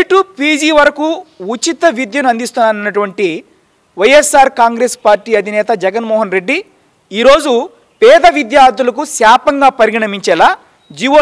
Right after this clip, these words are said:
నెంబర్ డెబ్బై ఏడుని తీసుకొచ్చాడు. గతంలో రెండు వేల పంతొమ్మిదిలో నవంబర్ ముప్పైవ తేదీన ఇదే ప్రభుత్వం జీవో నెంబర్ వన్ వన్ ఫైవ్ని ఇచ్చి ప్రతి ఒక్క పేద విద్యార్థికి జగనన్న తోడుంటానని, జగనన్న వసతి దీవెన, జగనన్న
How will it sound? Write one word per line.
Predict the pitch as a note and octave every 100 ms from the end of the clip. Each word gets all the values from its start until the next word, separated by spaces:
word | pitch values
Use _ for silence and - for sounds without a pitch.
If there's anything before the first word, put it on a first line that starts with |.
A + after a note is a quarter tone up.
| C4
నెంబర్ | A#3 B3+ F#3+
డెబ్బై | F#3 F3+ B3+ A#3+
ఏడుని | A3 B3
తీసుకొచ్చాడు. | F#3+ F3 - G#2 _ _ _ _ _ _ _ _ -
గతంలో | G#3 E4+ D#4+ C#4+ E4+ F#4 - -
రెండు | G#3+ C#4+
వేల | D4 D4 A#3+
పంతొమ్మిదిలో | A3+ C4 B3 B3 C4 C4+ F#3
నవంబర్ | G#3+ B3 A#3 A3+ F#3+
ముప్పైవ | - B3 A3+ G#3+
తేదీన | F#3 F3+ B3 G#4 _ _ _ _ _ -
ఇదే | F#3 D4 F4
ప్రభుత్వం | D#4+ C4+ C4+ C4+ F4+ G4 E3
జీవో | B3+ C#4+ C4
నెంబర్ | B3 A#3+ F#3
వన్ | G#3+
వన్ | B3+ A#3+
ఫైవ్ని | G#3 A3+ A3 D#3 - _ _ _ F3+
ఇచ్చి | - C#4 F#4 - _ _ _
ప్రతి | G#3 A3 D#4+ E4
ఒక్క | E4 -
పేద | C4+ D4 D#4+
విద్యార్థికి | B3+ C4+ B3+ B3+ D4+ F4 A#3
జగనన్న | G#3 G#3 C#4 D#4 D4+ A3+ - -
తోడుంటానని, | A#3 B3 A#3+ A#3 B3 A3
జగనన్న | G3+ A#3 C4 C#4 A3+ D#3+
వసతి | F3 B3+ B3 A#3+
దీవెన, | B3+ B3+ D#4 F#4 _ _ -
జగనన్న | C#3 G#3+ D4 D4